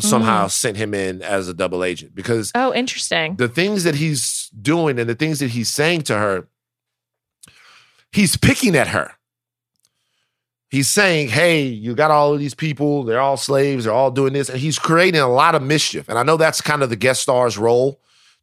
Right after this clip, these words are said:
Speaker 1: to do that.
Speaker 2: Mm-hmm.
Speaker 1: But I think they're using that guest star. I'm not quite sure, and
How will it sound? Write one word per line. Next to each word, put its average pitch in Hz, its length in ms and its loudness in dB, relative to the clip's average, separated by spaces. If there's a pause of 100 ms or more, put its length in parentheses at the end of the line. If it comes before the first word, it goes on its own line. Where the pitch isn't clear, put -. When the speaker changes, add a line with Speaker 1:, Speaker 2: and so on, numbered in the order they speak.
Speaker 1:
to 120 100 0
do 117 180 0
that. 160 300 2 (260)
Speaker 2:
Mm-hmm. 220 220 -4
Speaker 1:
But 165 80 4
I 135 80 4
think 208 340 -2
they're 160 200 4
using 147 480 0
that 117 260 -2
guest 131 260 0
star. 123 460 2
I'm 165 200 0
not 185 280 2 (240)
quite 196 380 2
sure, 113 560 0 (280)
and 113 300 -2